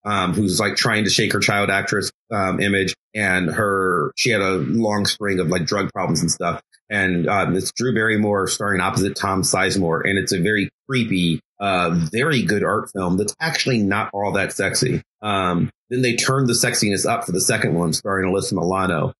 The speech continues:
And then they turned it up even higher for the third one, starring Jamie Presley, um, who,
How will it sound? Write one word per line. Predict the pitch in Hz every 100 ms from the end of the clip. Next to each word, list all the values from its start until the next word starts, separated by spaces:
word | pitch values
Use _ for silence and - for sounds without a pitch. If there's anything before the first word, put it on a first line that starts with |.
| -
And | 104
then | 101 101
they | 95 90 73 -
turned | 117 113 104
it |
up | 104
even | 113 87
higher | - 117 131 113 95
for | -
the | 98 80
third | 110 110 92
one, | 82 82 _ -
starring | 120 101 95 92
Jamie | 101 101 76
Presley, | 95 98 82 78 78 _ -
um, | 87 78 85
who, | 95 78 78 73 73 73